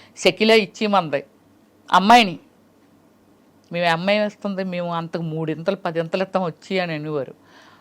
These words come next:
అంటే నాకు నిద్ర లేకపోయినా సరే, అమ్మాయి మొత్తం అంతా మేనేజ్ చేసి, ఒక గంట పడుకుంటారు, ఆ, మొత్తం అంతా బాత్రూంలో హీటర్ on చేసేయడం, అది చేసేయడం, ఇది చేసేయడం, మేకప్ సామాన్ పెట్టేయడం.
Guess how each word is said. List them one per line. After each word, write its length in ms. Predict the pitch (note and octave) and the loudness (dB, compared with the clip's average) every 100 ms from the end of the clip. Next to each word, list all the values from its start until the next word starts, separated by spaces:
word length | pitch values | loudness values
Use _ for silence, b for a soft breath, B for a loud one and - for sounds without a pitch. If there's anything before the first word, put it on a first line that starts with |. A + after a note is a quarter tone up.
| b | b
అంటే 400 | - E3+ - A#3 | -10 -8 -4 -2
నాకు 340 | A3 F3 D#3 D3+ | -2 -6 -6 -6
నిద్ర 440 | C#3+ C#3 D#3 G3 | -8 -4 0 0
లేకపోయినా 760 | G#3+ F#3 E3+ E3 E3 E3 D#3 D3+ | 0 -4 -8 -8 -8 -8 -10 -12
సరే, 380 | - C#3 D#3 | -10 -8 -8
అమ్మాయి 500 | E3+ D3+ C#3+ D#3+ F3 | -8 -8 -8 -6 -4
మొత్తం 520 | E3 C#3+ D#3+ _ - F3+ | -4 -8 -12 _ -8 -6
అంతా 280 | F3 E3+ | -6 -10
మేనేజ్ 540 | E3+ D#3+ D#3 E3 D#3 - | -10 -8 -8 -8 -10 -10
చేసి, 360 | C#3+ - C#3 - B B B B | -12 -12 -18 -18 B B B B
ఒక 140 | D3 D3 | -8 -6
గంట 300 | C#3+ D3+ E3+ | -8 -6 -6
పడుకుంటారు, 800 | F3+ F3 F3+ F3 F3+ F#3+ B3 - _ | -6 -6 -8 -8 -6 -4 -6 -8 _
ఆ, 180 | E3+ D#3+ | -12 -10
మొత్తం 400 | D3 D3+ D3+ F3 | -8 -8 -8 -8
అంతా 420 | F3 E3 F3 E3 | -8 -8 -6 -6
బాత్రూంలో 680 | D#3+ D3+ D#3 D3+ - D#3+ D#3 | -6 -6 -4 -4 -4 -8 -8
హీటర్ 420 | D3 D#3 E3 E3 | -4 -4 -4 -6
on 120 | D#3 D#3+ | -8 -10
చేసేయడం, 320 | D#3 D3 D3+ | -10 -10 -10
అది 260 | D3 - | -10 -8
చేసేయడం, 340 | E3+ E3 D3+ D#3 | -10 -8 -12 -12
ఇది 240 | D3 - | -12 -10
చేసేయడం, 340 | D#3 E3+ D#3+ D#3 B B - | -10 -8 -10 -10 B B -8
మేకప్ 400 | D3+ D3+ F3+ - | -8 -6 -10 -8
సామాన్ 320 | F3+ E3+ D#3+ D#3 | -8 -8 -12 -12
పెట్టేయడం. 520 | E3+ - F#3 F3+ F#3 | -12 -6 -6 -4 -8